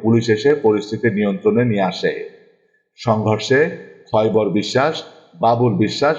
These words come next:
মতিয়ার রহমান, রাজন হোসেন, মিটুল হোসেন, রজব আলী, আজিজুল ইসলাম সহ উভয় পক্ষের কমপক্ষে কুড়ি জন ব্যক্তি আহত হয়। আহতদের চিকিৎসার জন্য উপজেলা স্বাস্থ্য কমপ্লেক্সে ভর্তি করা হয়েছে। শৈলকুপা থানার ওসি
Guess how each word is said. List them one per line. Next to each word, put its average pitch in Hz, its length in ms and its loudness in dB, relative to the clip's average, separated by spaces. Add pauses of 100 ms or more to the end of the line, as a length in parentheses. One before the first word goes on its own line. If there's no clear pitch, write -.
মতিয়ার 113 420 2
রহমান, 104 480 2
রাজন 107 400 2
হোসেন, 101 380 -2 (420)
মিটুল 123 440 2
হোসেন, 113 400 2
রজব 110 420 2
আলী, 110 240 4 (380)
আজিজুল 113 480 2
ইসলাম 107 400 0
সহ 113 140 0 (140)
উভয় 104 380 2
পক্ষের 120 480 0 (460)
কমপক্ষে 127 600 0 (140)
কুড়ি 117 220 4
জন 104 220 2
ব্যক্তি 101 340 0
আহত 113 300 -2
হয়। 82 300 -2 (800)
আহতদের 107 540 0
চিকিৎসার 101 500 -2
জন্য 104 240 2
উপজেলা 110 580 2
স্বাস্থ্য 104 420 -4
কমপ্লেক্সে 101 720 -2
ভর্তি 104 320 -2
করা 101 200 2
হয়েছে। 90 380 0 (1000)
শৈলকুপা 113 460 2
থানার 110 280 2
ওসি 104 260 2